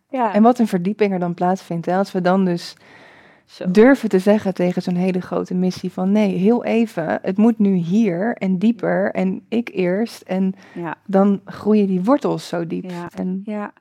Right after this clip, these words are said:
Speaker 2: nou, daar kunnen we natuurlijk ook echt, eh,
Speaker 1: Ja, is die,
Speaker 2: impactvol
Speaker 1: en die
Speaker 2: zijn.
Speaker 1: integraties wordt zoveel sterker.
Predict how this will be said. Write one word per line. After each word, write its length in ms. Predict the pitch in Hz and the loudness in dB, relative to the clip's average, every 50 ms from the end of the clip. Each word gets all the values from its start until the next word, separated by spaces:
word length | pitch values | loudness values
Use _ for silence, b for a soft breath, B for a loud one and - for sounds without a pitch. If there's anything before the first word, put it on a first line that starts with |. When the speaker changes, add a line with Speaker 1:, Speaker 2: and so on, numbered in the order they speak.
| _ _ _ - | _ _ _ -8
Speaker 2:
nou, 160 | 196 196 185 | -4 -4 0
daar 220 | 175 185 190 185 | 0 0 0 0
kunnen 200 | - 202 196 190 | -2 -2 -2 -2
we 60 | 185 | -2
natuurlijk 200 | - 185 180 - | -4 -6 -8 -6
ook 160 | 175 180 180 - | -8 -10 -10 -10
echt, 340 | - 208 208 - - _ - | -10 -12 -12 -12 -16 _ -14
eh, 80 | - - - 185 190 | -12 -12 -12 -12 -10
Speaker 1:
Ja, 220 | - 262 294 370 359 | -8 -6 -6 -6 -6
is 80 | - - | -8 -8
die, 80 | - | -10
Speaker 2:
impactvol 280 | - - _ - - 202 | -14 -16 _ -16 -6 -2
Speaker 1:
en 60 | 294 302 | 0 2
die 20 | 330 311 | 2 2
Speaker 2:
zijn. 20 | - | 2
Speaker 1:
integraties 880 | 262 262 247 - 220 - - 311 392 403 - - - 208 190 - - - | 2 -2 -2 -4 -6 -8 -8 -10 -10 -10 -12 -10 -8 -8 -8 -8 -10 -10
wordt 280 | - 196 196 196 - | -8 -8 -8 -8 -8
zoveel 200 | - 208 180 170 | -8 -10 -10 -10
sterker. 360 | 175 - - 190 185 185 185 | -12 -10 -6 -4 -4 -4 -4